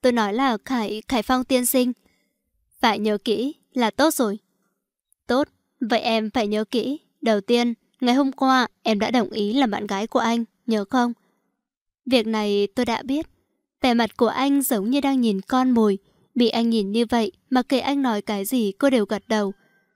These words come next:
"Đó là em muốn bồi thường tinh thần cho anh." Anh đưa tay nhẹ nhàng vuốt tóc cô, gương mặt gợi cảm mê người tiến lại gần cô.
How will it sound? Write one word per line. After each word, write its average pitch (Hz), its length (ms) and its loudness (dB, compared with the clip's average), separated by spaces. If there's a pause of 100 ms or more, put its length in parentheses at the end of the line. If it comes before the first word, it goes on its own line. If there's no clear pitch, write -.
(240)
"Đó 220 280 0
là 285 120 0
em 233 200 0
muốn 220 160 -2
bồi 254 160 2
thường 226 180 -2
tinh 285 180 -2
thần 233 220 -2
cho 254 140 -2
anh." 254 300 0 (1000)
Anh 233 240 -4
đưa 233 160 -2
tay 220 320 -4
nhẹ 226 180 -4
nhàng 208 380 -6
vuốt 285 200 0
tóc 320 240 0
cô, 240 280 0 (320)
gương 320 200 2
mặt 262 200 0
gợi 240 160 -2
cảm 208 340 -2
mê 269 140 0
người 240 320 0
tiến 202 320 -2
lại 240 200 -2
gần 208 220 -2
cô. 247 280 0